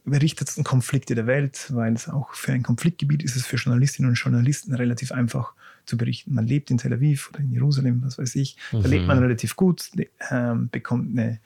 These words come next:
Speaker 1: Entschuldigung an die Kollegen, äh, eine in Tel Aviv bekommt wahrscheinlich auch eine gute Summe, um da zu leben, hat einen hohen Lebensstandard.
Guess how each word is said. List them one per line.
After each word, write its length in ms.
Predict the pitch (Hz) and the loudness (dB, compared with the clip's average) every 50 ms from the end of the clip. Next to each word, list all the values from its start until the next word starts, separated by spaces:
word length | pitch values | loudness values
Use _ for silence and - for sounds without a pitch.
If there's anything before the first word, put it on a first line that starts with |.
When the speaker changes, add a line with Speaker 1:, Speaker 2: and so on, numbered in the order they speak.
| - - - - - - | -16 -14 -14 -14 -14 -12
Speaker 1:
Entschuldigung 400 | _ - 139 135 131 131 127 123 | _ 0 0 2 4 4 4 4
an 60 | 120 | 4
die 60 | 117 | 2
Kollegen, 460 | - - 131 127 135 139 139 139 143 | 2 0 0 2 2 4 4 2 2
äh, 40 | - | 2
eine 380 | 120 127 123 123 120 117 120 127 | 0 0 0 0 2 2 2 2
in 100 | 120 117 | 2 2
Tel 180 | - 131 127 | 0 -2 -2
Aviv 280 | 120 123 127 131 - - | 0 0 0 -2 -2 -4
bekommt 340 | - 117 - - 123 120 113 | -8 -8 -4 0 0 0 0
wahrscheinlich 360 | 120 113 117 135 131 117 117 | 0 -2 0 0 0 0 0
auch 100 | 117 113 | 0 0
eine 160 | 117 113 110 | 2 2 0
gute 280 | 110 - 113 - - 123 | 0 -2 -4 -2 -2 -4
Summe, 340 | 113 - 175 175 170 160 143 | 0 2 4 4 4 4 4
um 120 | 127 117 | 2 0
da 120 | 110 120 117 | 0 -2 -2
zu 140 | - 123 | -2 0
leben, 400 | 120 139 160 170 175 175 165 156 - - - - - - - | 0 2 2 0 2 0 -2 -2 -2 -6 -12 -12 -12 -12 -6
hat 140 | - 143 - | -8 -6 0
einen 120 | 156 123 | 2 2
hohen 160 | 120 123 123 127 | 4 4 4 4
Lebensstandard. 920 | 151 165 160 160 139 - - 139 139 143 143 147 143 143 143 - - | 4 2 2 0 -4 -2 0 0 2 2 4 4 2 2 0 -2 -10